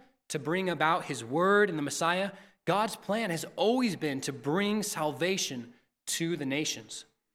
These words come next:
And Simeon understood this. He understood the Old Testament prophecies, just like Zechariah. And Simeon is simply echoing what the Bible has been saying.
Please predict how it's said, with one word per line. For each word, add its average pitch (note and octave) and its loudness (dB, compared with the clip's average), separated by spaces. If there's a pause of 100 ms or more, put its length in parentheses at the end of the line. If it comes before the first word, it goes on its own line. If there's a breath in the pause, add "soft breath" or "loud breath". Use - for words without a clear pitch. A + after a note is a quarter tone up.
(140)
And C3+ -4
Simeon A3 2
understood G3 2
this. - -6 (380 soft breath)
He G3 0
understood G3+ 2 (140 loud breath)
the D#3+ 2
Old G3 2
Testament G3+ -2 (160)
prophecies, F3 -2 (300)
just E3 0
like E3+ 0
Zechariah. D#3 2 (840)
And C3 -6
Simeon F#3 -2
is D3+ -6
simply D#3+ -4
echoing C#3 -2 (420 soft breath)
what D#3 -4
the C3+ -12
Bible B2+ -2
has A2+ -10
been A#2 -10
saying. A2+ -8